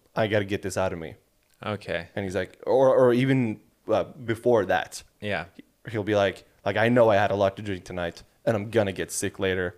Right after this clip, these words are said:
Speaker 2: Yeah.
Speaker 1: I'm just gonna get this over with." And
Speaker 2: And
Speaker 1: then he'll make himself, he'll, he'll, he'll, he'll, he'll puke.
Speaker 2: But what is his method? Does he trigger himself, like, with the
Speaker 1: Oh.
Speaker 2: finger, or does he just mentally?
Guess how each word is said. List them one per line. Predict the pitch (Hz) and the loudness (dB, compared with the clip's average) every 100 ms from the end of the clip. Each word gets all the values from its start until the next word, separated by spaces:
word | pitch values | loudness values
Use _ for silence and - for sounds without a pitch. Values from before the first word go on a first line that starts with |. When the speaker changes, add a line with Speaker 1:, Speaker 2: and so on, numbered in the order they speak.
| - | -10
Speaker 2:
Yeah. | 107 82 | -4 -2
Speaker 1:
I'm | 117 123 | 0 0
just | 120 | 0
gonna | 110 | -2
get | 107 | -2
this | 107 101 | -4 0
over | 104 98 | 0 0
with." | 80 - | -8 -4
And | 120 | -2
Speaker 2:
And | |
Speaker 1:
then | 147 | 2
he'll | 185 | 2
make | 180 | 0
himself, | 180 160 | -2 0
he'll, | 185 - | 0 2
he'll, | 202 202 196 - | 2 0 -4 -8
he'll, | 208 | -6
he'll, | 226 233 233 233 240 | -4 -2 -2 4 4
he'll | 254 285 | 4 2
puke. | - 381 - - _ _ _ | 4 2 2 -10 _ _ _
Speaker 2:
But | 104 123 | 0 2
what | 139 143 | 4 2
is | - | 0
his | 120 107 | -2 -2
method? | 113 131 117 92 - - | -2 -2 0 -4 -4 -4
Does | 107 | -4
he | 101 | -4
trigger | 107 - 104 | -6 -6 -4
himself, | 110 101 104 98 - | -4 -2 0 0 -2
like, | - 95 - | -10 -10 -8
with | 90 | -10
the | 85 82 | -6 -8
Speaker 1:
Oh. | |
Speaker 2:
finger, | - 110 143 139 139 135 135 | -2 -2 -2 0 2 2 2
or | 113 90 87 87 | 2 4 4 2
does | 82 92 87 | 0 -4 -4
he | 87 | -10
just | 90 76 - - | -8 -8 -14 -14
mentally? | 104 101 104 104 | -8 -8 -6 0